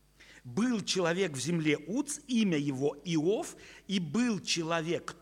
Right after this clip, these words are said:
тот непорочен, справедлив и богобоязнен,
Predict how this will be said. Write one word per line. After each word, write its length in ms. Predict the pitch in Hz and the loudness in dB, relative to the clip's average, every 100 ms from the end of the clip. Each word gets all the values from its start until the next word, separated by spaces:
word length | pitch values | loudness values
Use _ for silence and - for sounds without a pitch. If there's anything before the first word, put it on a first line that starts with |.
| - | -6
тот 360 | 190 285 - - - - - - | -4 -4 -8 -20 -20 -20 -16 -4
непорочен, 1400 | 151 208 247 247 - - 131 127 127 180 349 - 233 180 | 0 4 4 4 0 -2 0 0 -2 -2 -2 -4 -4 -4
справедлив 840 | - - 196 175 175 170 285 220 - | -6 -2 0 0 -4 -4 -2 -4 -6
и 100 | 190 | -6
богобоязнен, 840 | 147 147 139 139 151 254 226 269 | -4 -2 -2 0 -2 -4 -4 -6